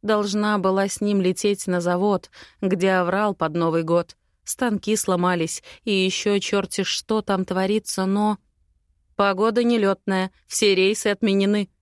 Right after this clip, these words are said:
Когда примилая девушка-сотрудница аэропорта, улыбаясь, пыталась вразумить моего лютующего босса,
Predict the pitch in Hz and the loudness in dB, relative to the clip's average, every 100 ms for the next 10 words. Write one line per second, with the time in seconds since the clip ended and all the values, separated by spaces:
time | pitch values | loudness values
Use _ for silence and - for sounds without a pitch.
0 | _ _ _ _ _ - 214 190 185 233 | _ _ _ _ _ -4 -2 0 0 0
1 | 233 202 202 208 240 214 202 175 214 202 | 0 0 2 2 2 2 0 0 0 -2
2 | - - - 190 202 208 208 180 185 - | -4 -8 -4 -4 -2 -2 -2 -2 -4 -2
3 | 185 185 175 - 220 208 180 - 185 180 | -2 0 -2 -2 -2 -2 -6 -4 -2 -2
4 | 170 226 190 185 - - - - - 233 | -2 -2 -2 -6 -10 -16 -20 -10 -4 -2
5 | - 214 190 185 185 190 180 196 202 196 | 0 0 0 -2 -2 -2 0 2 2 0
6 | - 180 180 180 202 180 - 202 190 175 | -2 0 0 0 0 -2 -2 -2 -2 -2
7 | - 175 170 165 208 - 165 | -2 0 0 0 -2 -2 -6